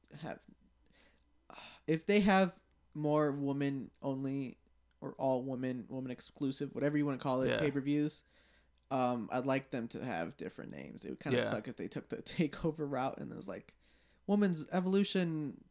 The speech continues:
Speaker 1: Houston, Texas, or Women's
Speaker 2: Yeah.
Speaker 1: Evolution Toronto, or, you
Speaker 2: Because
Speaker 1: know.
Speaker 2: that would just make it more of a true point that I made, that that's what it feels like.
Speaker 1: Yeah.
Speaker 2: Um, like, it, just a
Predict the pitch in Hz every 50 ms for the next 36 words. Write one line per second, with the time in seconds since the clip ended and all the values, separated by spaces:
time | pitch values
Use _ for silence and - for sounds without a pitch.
0 | _ _ - - - 214 208 - - 196 190 - - 208 202 - - 160 131 -
1 | - - 117 135 143 170 185 190 185 135 127 117 104 - 170 175 180 180 175 -
2 | 175 175 170 165 160 156 160 - _ _ _ _ _ _ _ _ _ _ - 175
3 | 170 185 185 180 180 - 165 139 120 104 92 - - 82 76 - 147 147 143 -
4 | 180 151 135 151 151 135 147 143 135 - 135 127 123 120 - - - - _ _
5 | _ _ _ _ _ _ _ _ _ _ _ _ _ _ _ _ - 131 123 123
6 | 117 117 - 117 - 113 123 123 117 117 113 107 113 131 - - - _ _ _
7 | _ _ _ _ _ _ _ _ _ _ _ _ _ _ _ _ - - 127 131
8 | 120 110 107 92 - _ _ _ _ - - - - 139 127 - - 131 135 -
9 | - - - - - - - - - - - - - - - - - - - -
10 | _ _ _ - 120 - - 117 - - - - 117 120 113 - - 147 139 -
11 | 92 - - - - - - 131 120 110 - - - - _ _ _ _ _ _
12 | _ _ _ _ _ _ _ _ _ - - - 123 - - 120 - - - 127
13 | - - - 117 107